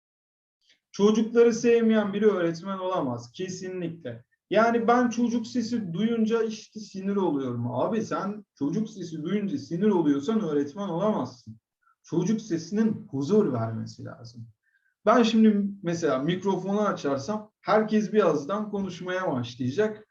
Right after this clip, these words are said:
Mesela ne olacak? Ben huzurla da olacağım. Değil mi? <laughs> Evet arkadaşlar. Beşinci ünitemiz bitmiştir. Haftaya altıncı ünite, sonra yedinci ünite, sonra etkinlik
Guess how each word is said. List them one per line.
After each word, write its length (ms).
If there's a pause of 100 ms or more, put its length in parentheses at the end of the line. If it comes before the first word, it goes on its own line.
Mesela 300
ne 80
olacak? 480
Ben 80
huzurla 560
da 60
olacağım. 440 (180)
Değil 120
mi? 200 (260)
<laughs> 880 (800)
Evet 340
arkadaşlar. 760 (340)
Beşinci 500
ünitemiz 680 (180)
bitmiştir. 1000 (240)
Haftaya 440
altıncı 460
ünite, 580
sonra 420
yedinci 380
ünite, 500 (120)
sonra 760 (120)
etkinlik 960